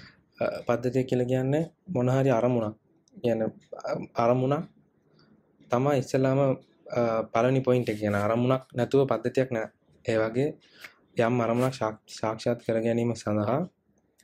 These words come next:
එක්, එක් කර ගන්නා ලද සංඝටක සමූහයක්. කියන්නේ එක සංඝටක ටිකක් එකතු කරගෙන අරමුණක් සඳහා වැඩ කරනවා. ඒකට තමයි කියන්නේ සිස්ටම් එකක් කියලා.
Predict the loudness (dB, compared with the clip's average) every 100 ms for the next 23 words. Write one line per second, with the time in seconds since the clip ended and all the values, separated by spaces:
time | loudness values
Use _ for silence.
0 | _ _ -4 -4 -6 _ _ _ _ -6
1 | -6 -2 0 0 0 0 0 0 0 0
2 | 0 0 0 -2 -4 -2 -2 -2 -4 -6
3 | -2 -2 0 2 2 0 _ _ _ _
4 | _ _ -6 -2 0 0 -2 -2 -2 -4
5 | -2 0 0 0 0 0 -2 -10 -4 0
6 | 0 2 0 -2 _ _ -10 -4 0 2
7 | 4 4 2 0 -6 -2 2 2 0 -4
8 | -8 -14 _ _ -20 -20 _ -2 -2 0
9 | 0 0 -2 -2 -4 0 0 0 -2 -4
10 | -2 -2 -4